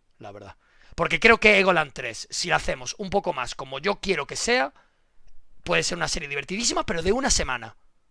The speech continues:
De una semana. O como mucho diez días o así. No veinticinco días.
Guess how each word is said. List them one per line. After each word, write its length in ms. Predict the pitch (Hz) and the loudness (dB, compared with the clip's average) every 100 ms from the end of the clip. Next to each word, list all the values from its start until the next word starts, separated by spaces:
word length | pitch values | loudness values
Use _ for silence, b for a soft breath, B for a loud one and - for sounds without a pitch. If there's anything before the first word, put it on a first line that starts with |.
| _ _ _ _ _ _ _ _ _ _ - | _ _ _ _ _ _ _ _ _ _ -16
De 160 | 139 160 | 4 6
una 240 | 262 233 | 6 4
semana. 480 | 165 139 120 110 - - _ _ _ _ _ _ _ _ _ _ _ _ _ _ _ _ _ _ _ _ _ _ _ - | 2 -2 -6 -10 -16 -20 _ _ _ _ _ _ _ _ _ _ _ _ _ _ _ _ _ _ _ _ _ _ _ -16
O 100 | - | -14
como 220 | - 113 | -8 -4
mucho 280 | 147 214 247 | -2 2 4
diez 240 | 220 185 143 | 8 6 6
días 380 | 196 127 - | 2 2 -2
o 40 | 120 | -8
así. 220 | - 113 - _ _ _ - | -10 -12 -20 _ _ _ -18
No 300 | - 196 226 | -6 10 12
veinticinco 720 | 208 190 180 175 - 180 143 139 | 12 10 6 -2 -2 -4 -4 -4
días. 400 | 117 104 - | -6 -8 -12